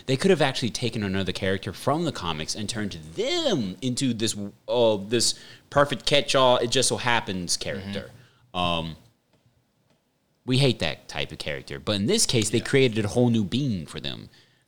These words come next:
Speaker 1: Our good friend Sai doesn't exist, as far as I know, in the comics. So,
Speaker 2: No.
Speaker 1: yeah.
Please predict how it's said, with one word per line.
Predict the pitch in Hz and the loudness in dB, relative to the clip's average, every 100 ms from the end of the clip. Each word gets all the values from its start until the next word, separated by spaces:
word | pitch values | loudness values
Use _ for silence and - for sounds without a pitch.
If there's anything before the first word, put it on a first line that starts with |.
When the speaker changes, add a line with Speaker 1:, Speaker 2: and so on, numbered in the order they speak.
| _ _ _ _ _ _ - - | _ _ _ _ _ _ -20 0
Speaker 1:
Our | 107 | 0
good | 98 104 | 2 -2
friend | - 104 92 | -2 -2 0
Sai | - 92 90 | 2 2 0
doesn't | 90 87 82 | -2 -6 -8
exist, | 71 82 107 90 | -10 -10 -10 -10
as | - | -6
far | 85 | -6
as | 71 | -4
I | 87 | -4
know, | 107 64 | -6 -8
in | |
the | - | -12
comics. | - 67 69 - - | -12 -10 -6 -4 0
So, | - 78 | 2 2
Speaker 2:
No. | 76 82 69 - - | 0 -2 -6 -12 -18
Speaker 1:
yeah. | 87 67 50 | -10 -8 -8